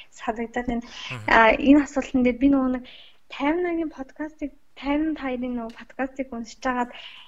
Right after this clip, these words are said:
Speaker 1: Тайвангийн найз нь Тайвангаас асуулт асуусан гэсэн штэ.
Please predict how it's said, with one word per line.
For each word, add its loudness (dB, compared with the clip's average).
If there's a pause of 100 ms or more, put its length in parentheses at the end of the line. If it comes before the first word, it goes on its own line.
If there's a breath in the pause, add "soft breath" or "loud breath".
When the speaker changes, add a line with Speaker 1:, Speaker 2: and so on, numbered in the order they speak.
(180)
Speaker 1:
Тайвангийн 4
найз -2
нь 0
Тайвангаас -8
асуулт -14
асуусан -8
гэсэн -4
штэ. 0